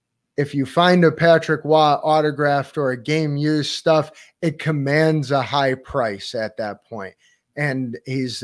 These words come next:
he's got very limited stuff. And we had, uh, we have three of 'em now, and they're all from fourteen fifteen. So we, we got all three from fourteen fifteen, which make up the Habs logo,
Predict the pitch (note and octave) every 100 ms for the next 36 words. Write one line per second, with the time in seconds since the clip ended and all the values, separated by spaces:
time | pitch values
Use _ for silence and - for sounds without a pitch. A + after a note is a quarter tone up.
0 | - C3 A#2 C#3 C3+ - B2 A#2+ D3 D#3+
1 | C#3+ C#3+ E3 D#3+ D3+ B2 - - D3+ C3
2 | A2 - _ _ _ _ _ _ _ -
3 | D3 C#3+ C#3 C3+ C3 A#2 _ _ _ _
4 | _ _ _ C3+ D3+ D3+ C#3+ E3 D#3 D3
5 | C#3 C3+ B2+ A2 _ _ _ _ _ -
6 | D#3 F#3 F3 - - F3 G#3+ F#3+ C#3 C#3
7 | B2 B2 A#2 A#2 A#2+ _ _ _ _ E3
8 | D#3 D3 C#3 D#3 D#3+ D#3+ D#3 C3+ - D#3
9 | D3+ - D#3 D3 A#2+ - D3+ D3+ - C#3+
10 | C3 A#2+ - C3 C3 B2+ - - C3 B2+
11 | C#3 B2 C3 C#3+ D3 - C3+ D3 C#3+ C3+
12 | - C#3+ B2 - C#3+ C3+ D3 C#3 B2 -
13 | C#3+ - - C3 B2+ A#2+ - _ - C3+
14 | - D3 C#3 C#3 - A#2+ C#3+ C#3 C3 A#2
15 | B2 C3+ C3+ B2+ C3 C3